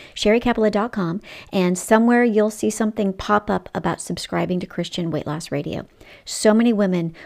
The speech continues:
who have already done that, so many women not only have done that, but keep reaching out to me and telling me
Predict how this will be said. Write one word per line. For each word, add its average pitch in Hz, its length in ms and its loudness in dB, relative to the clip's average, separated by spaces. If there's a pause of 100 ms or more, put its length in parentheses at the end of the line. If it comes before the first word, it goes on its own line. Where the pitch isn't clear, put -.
who - 120 -8
have 180 240 2
already 202 340 4
done 196 260 2
that, 294 260 2 (960)
so 254 340 4
many 285 160 10
women 214 360 4
not 202 200 2
only 220 260 6
have 226 300 2
done 175 180 0
that, 160 180 0
but - 220 -4
keep - 300 -2
reaching 190 320 0
out 170 180 -2
to - 100 -10
me 160 200 -2
and 175 100 -6
telling 165 320 -4
me 160 220 -6